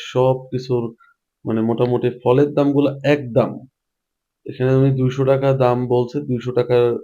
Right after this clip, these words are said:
কেজি গাব, এর কম হবে না। লটকন দুইশো বিশ টাকা কেজি, এই হচ্ছে অবস্থা। তারপর আমরা কিনে নিলাম, কি করব, যেহেতু বাচ্চারা খেতে চাইছে।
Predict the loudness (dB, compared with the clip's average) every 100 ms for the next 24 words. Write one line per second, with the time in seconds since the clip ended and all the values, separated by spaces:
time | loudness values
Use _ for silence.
0 | -10 2 4 4 0 -2 -4 2 4 4
1 | 0 -18 _ _ _ _ _ -4 -2 0
2 | -2 0 0 0 0 2 2 2 -2 -2
3 | -2 -2 -4 -4 -6 -2 -2 0 0 0
4 | 0 -2 -4 -12 _ _ _ _ _ _
5 | _ _ _ _ _ _ _ _ _ _
6 | -6 -2 -2 -2 -2 -2 -4 -6 -4 0
7 | 2 2 2 2 2 2 2 2 -2 -10
8 | _ _ _ -10 -4 0 0 -2 -8 -16
9 | _ _ _ _ -6 -4 0 -2 0 0
10 | 0 -2 -6 -2 -4 -2